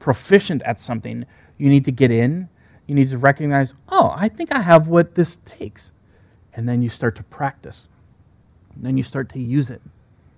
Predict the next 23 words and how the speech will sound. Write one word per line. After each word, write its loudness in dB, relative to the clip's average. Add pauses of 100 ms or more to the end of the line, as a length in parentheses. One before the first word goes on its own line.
(200)
And -2
you 0
are 2
better 2 (380)
years 2
into 8
it -6 (800)
than 4
when 2
you 0
began. -2 (760)
I 4
don't 6
think 2 (220)
spiritual 4
gifts 2
show 2
up 6
and -2 (420)
all 8
of 6
a 2
sudden 2